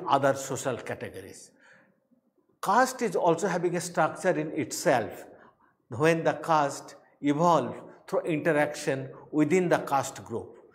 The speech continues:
Those interactions are delineated in the economic relationship, in the social relationship, and also in the political relationship. When we talk about this caste, all those relationship,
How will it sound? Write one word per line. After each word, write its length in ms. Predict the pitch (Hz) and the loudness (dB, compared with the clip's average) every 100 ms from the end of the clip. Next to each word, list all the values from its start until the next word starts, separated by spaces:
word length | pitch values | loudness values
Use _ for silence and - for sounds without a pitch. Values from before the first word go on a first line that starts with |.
| - - | -18 0
Those 200 | 180 180 | 0 2
interactions 720 | 180 175 196 196 - 214 190 165 - | 0 2 2 0 -2 -4 -4 -6 0
are 160 | 175 | 0
delineated 720 | 143 147 151 165 190 220 185 147 | 2 2 2 4 2 2 0 -2
in 120 | 131 | -2
the 200 | 135 156 | -4 -4
economic 460 | - 156 165 170 175 | -4 -2 -2 -4 -4
relationship, 720 | 180 180 180 190 - 220 - - - | -4 -4 -6 -10 -10 -12 -14 -20 -10
in 80 | 131 | -4
the 100 | 139 | -2
social 420 | - 170 208 196 | -2 -2 0 0
relationship, 720 | 175 170 175 156 - 160 - - 127 | 0 -2 -2 -6 -4 -6 -8 -14 -4
and 120 | 139 | 0
also 240 | 135 156 | 0 0
in 60 | 135 | -2
the 80 | 135 | -2
political 540 | 120 113 113 110 113 | -4 -6 -6 -4 -4
relationship. 720 | 104 98 98 - 92 82 107 _ _ - - - _ | -4 -10 -12 -12 -14 -16 -18 _ _ -20 -20 -20 _
When 160 | - 185 | -2 0
we 80 | 185 | 0
talk 280 | 185 247 247 | 2 2 2
about 320 | 202 180 151 | 0 0 -2
this 180 | 151 - | -6 0
caste, 360 | 156 135 - | 0 0 -2
all 320 | 180 185 190 | 0 2 2
those 200 | 233 202 | -2 -2
relationship, 800 | 147 143 156 185 170 - 180 180 | -2 0 -2 -2 -6 -2 -2 -2